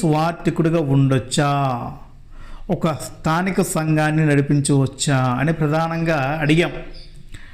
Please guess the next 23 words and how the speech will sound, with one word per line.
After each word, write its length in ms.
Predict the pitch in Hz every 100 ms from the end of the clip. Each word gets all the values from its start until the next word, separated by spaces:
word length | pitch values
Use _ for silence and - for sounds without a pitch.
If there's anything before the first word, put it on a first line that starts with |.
| - - - - 226
అడిగితే 880 | 233 294 349 285 185 151 185 202 214 -
తాను 220 | 202 208
తిట్టడము, 960 | - 160 - 185 208 240 214 147 131 135
దూషించటము, 840 | 165 165 214 214 226 240 240 240 214 160 135 127 120 135
ఆ, 420 | 165 190 226 233
నన్ను 280 | 151 151 175
కూడా 280 | 185 190 185
ఎలాగ 480 | 151 160 170 180
పడితే 240 | 180 175 175
అలాగూ 600 | 170 170 170 170 147 143
బాడీ 400 | 139 143 151 165
షేమింగ్ 480 | 175 175 175 170 180
చేయటము, 800 | 180 196 196 190 143 - - - - - - - - - - - - 175
ఆ, 360 | 180 247 262 247 - - -
ఎలాగ 300 | 175 170 165
పడితే 300 | 165 165 175
అలాగ 200 | 160 165
నా 100 | 151
కుటుంబాన్ని 600 | 147 143 160 165 165 160
మాట్లాడటం, 640 | 156 151 156 151 147 175
ఇవన్నీ 300 | 196 233 269
కూడా 520 | 233 220 196 170 147 156
మేము 640 | 160 160 151 131 139 165